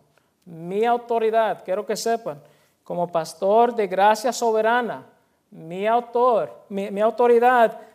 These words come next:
viene de la autoridad de la palabra de Dios. El segundo que yo me desvío de eso,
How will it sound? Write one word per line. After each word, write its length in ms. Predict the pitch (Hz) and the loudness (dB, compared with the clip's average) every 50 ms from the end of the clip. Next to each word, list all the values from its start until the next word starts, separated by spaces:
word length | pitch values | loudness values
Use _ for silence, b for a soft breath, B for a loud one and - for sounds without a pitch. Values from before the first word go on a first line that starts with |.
| _ _ | _ _
viene 460 | - 175 165 180 185 196 208 214 226 214 | -20 -14 -6 -2 -2 0 0 0 -2 -2
de 120 | 202 196 | -2 0
la 100 | 185 180 | 0 0
autoridad 640 | 180 175 - 196 185 180 175 170 175 175 175 180 175 | -2 -4 -4 -6 -4 -4 -4 -2 0 2 2 2 0
de 100 | 180 175 | -4 -6
la 200 | 170 165 160 - | -6 -6 -8 -8
palabra 540 | - 151 151 156 156 160 160 160 165 160 151 | -8 -8 -6 -6 -4 -6 -6 -6 -8 -10 -10
de 140 | 151 147 | -10 -12
Dios. 300 | 143 151 147 143 139 - b b b b b | -12 -12 -14 -14 -16 -18 b b b b b
El 180 | b 180 175 175 | b -8 -8 -8
segundo 840 | - - - 202 196 190 180 202 233 254 269 269 269 240 233 214 220 | -8 -6 -4 -4 -4 -4 -2 0 0 2 2 2 2 2 0 0 -2
que 160 | - 190 185 | -4 -4 -2
yo 140 | 202 214 226 | 0 0 0
me 160 | 233 240 226 | 2 0 2
desvío 460 | 214 214 208 190 185 220 240 247 240 | 2 0 -2 -2 -2 2 4 6 6
de 160 | 226 240 247 | 6 6 4
eso, 360 | 254 240 - - 294 294 294 | 2 0 -4 -8 -8 -10 -10